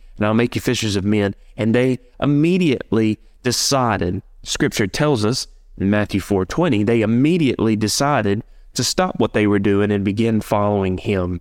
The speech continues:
That is incredible to me, amazing to me, that they would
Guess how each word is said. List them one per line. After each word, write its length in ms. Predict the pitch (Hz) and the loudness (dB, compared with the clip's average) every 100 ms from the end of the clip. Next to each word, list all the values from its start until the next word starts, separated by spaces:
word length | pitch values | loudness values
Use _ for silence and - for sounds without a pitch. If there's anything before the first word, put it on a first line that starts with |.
| - | -2
That 240 | 131 - | -2 -2
is 440 | - 104 104 98 - | 0 0 2 -2 -4
incredible 760 | 107 101 - 127 123 95 90 90 - | -2 -2 0 0 0 0 -2 -4 -8
to 100 | - | -2
me, 320 | 98 92 87 - - - | 0 0 -2 -6 -14 -2
amazing 720 | 113 104 147 160 113 87 90 - _ - - - | 0 2 2 0 0 -4 -6 -10 _ -20 -18 -4
to 100 | 107 | 0
me, 220 | 104 92 | 2 2
that 220 | 208 - | 0 2
they 140 | 127 | 2
would 200 | 127 113 | 2 0